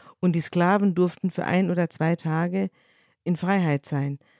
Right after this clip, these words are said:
und durften den Herren so Befehle erteilen, die dann auch ausgeführt wurden. Man hat sich verkleidet wie zu Fasching und hat einfach mal verkehrte Welt gespielt. Und je brutaler das römische System war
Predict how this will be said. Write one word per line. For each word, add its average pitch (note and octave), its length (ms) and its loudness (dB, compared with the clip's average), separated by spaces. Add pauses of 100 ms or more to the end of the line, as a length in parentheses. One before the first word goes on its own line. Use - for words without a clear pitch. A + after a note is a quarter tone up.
(540)
und F#3 460 2
durften G3+ 320 0
den F3 140 2
Herren F3 380 2
so E3+ 320 0
Befehle E3+ 640 2 (220)
erteilen, D#3 640 2
die E3+ 120 -6
dann D#3+ 180 -2
auch D3+ 140 -4
ausgeführt D3+ 640 -4
wurden. C#3+ 280 -2 (180)
Man D#3+ 140 4
hat E3+ 140 2
sich F3+ 120 -8
verkleidet F3 680 0
wie G#3 100 0
zu E3+ 120 -6
Fasching A#3 540 0 (460)
und F#3 160 2
hat G3+ 200 2
einfach G3 300 0
mal G3+ 200 4
verkehrte G3+ 640 0
Welt G#3 280 2
gespielt. C#3 540 -4 (420)
Und F#3+ 380 2 (420)
je F#3+ 160 4
brutaler G3+ 800 2
das F#3 260 0
römische A3 400 4
System E3+ 800 -2
war D#3+ 460 0